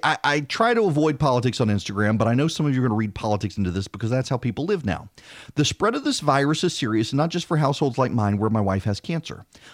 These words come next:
Unlike the flu that some of you are comparing this to, no one on the planet has any natural immunity to covid nineteen. Making you stay home has nothing to do with stopping the spread. It has to do with slowing the spread.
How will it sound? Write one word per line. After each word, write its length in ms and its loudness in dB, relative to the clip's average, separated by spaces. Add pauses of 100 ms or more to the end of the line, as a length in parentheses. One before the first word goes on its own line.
(140)
Unlike 380 2
the 80 0
flu 580 0
that 180 0
some 140 2
of 100 2
you 120 2
are 40 -2
comparing 400 0
this 160 -4
to, 180 -2
no 200 2
one 200 2
on 80 0
the 80 -6
planet 360 0
has 180 0
any 140 2
natural 460 0
immunity 420 0
to 80 -6
covid 320 0
nineteen. 580 -4 (480)
Making 340 2
you 120 2
stay 260 0
home 340 2
has 180 0
nothing 280 0
to 80 0
do 80 2
with 100 2
stopping 600 0
the 80 0
spread. 560 -4 (300)
It 120 2
has 200 2
to 60 -8
do 140 2
with 120 2
slowing 560 2
the 80 0
spread. 520 -4